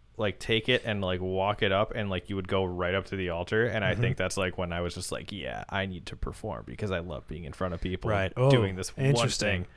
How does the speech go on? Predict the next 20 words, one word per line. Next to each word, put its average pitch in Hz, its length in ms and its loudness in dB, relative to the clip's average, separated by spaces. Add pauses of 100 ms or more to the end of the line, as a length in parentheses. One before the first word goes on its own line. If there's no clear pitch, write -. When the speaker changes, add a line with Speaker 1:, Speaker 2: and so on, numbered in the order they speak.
Speaker 2:
Yeah, 151 180 8
Speaker 1:
Yeah. 143 240 8 (120)
Speaker 2:
maybe, 151 480 4
uh, 147 320 4
I 139 120 2
bet 135 180 2
I 131 120 2
experienced 123 500 -2
something 113 260 -6
similar. 95 460 -6
Speaker 1:
Yeah. 101 260 2 (300)
Speaker 2:
I 135 80 2
do 185 120 6
think 170 200 2
about 139 200 0
that 120 120 0
a 107 80 0
lot, 98 320 0
how, 95 340 0
uh, 92 400 0